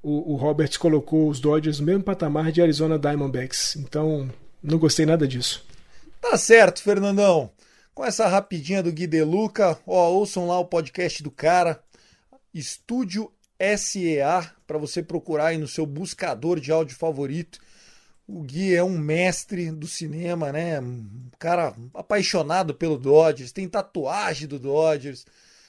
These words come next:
Speaker 2: É um irmão nosso, infelizmente não pôde estar presente com a gente nesse domingão, já madrugada de segunda-feira, nesse exato momento.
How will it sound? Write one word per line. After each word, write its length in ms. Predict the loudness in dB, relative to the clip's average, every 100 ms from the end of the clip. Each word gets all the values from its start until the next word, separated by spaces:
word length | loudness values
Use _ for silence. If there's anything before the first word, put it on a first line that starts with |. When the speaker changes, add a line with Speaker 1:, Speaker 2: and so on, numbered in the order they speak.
| _
Speaker 2:
É 100 | -10
um 280 | -8 -6 -4
irmão 480 | -4 -2 -2 -2 -2
nosso, 460 | -4 -4 -6 -12 -16
infelizmente 600 | -10 -8 -8 -10 -10 -8
não 120 | -10
pôde 220 | -6 -8
estar 140 | -6 -8
presente 400 | -8 -10 -12 -8
com 80 |
a 80 | -8
gente 280 | -8 -10 -10
nesse 400 | -10 -10 -12 -12 _ _ _ _ _
domingão, 520 | -8 -6 0 0 0
já 180 | 0 0
madrugada 560 | 0 -4 -4 -2 -4 -4
de 80 |
segunda-feira, 560 | -10 -10 -8 -8 -4 -4
nesse 280 | -4 -6 -8
exato 500 | -8 -6 -6 -4 -6
momento. 480 | -6 -6 -8 -10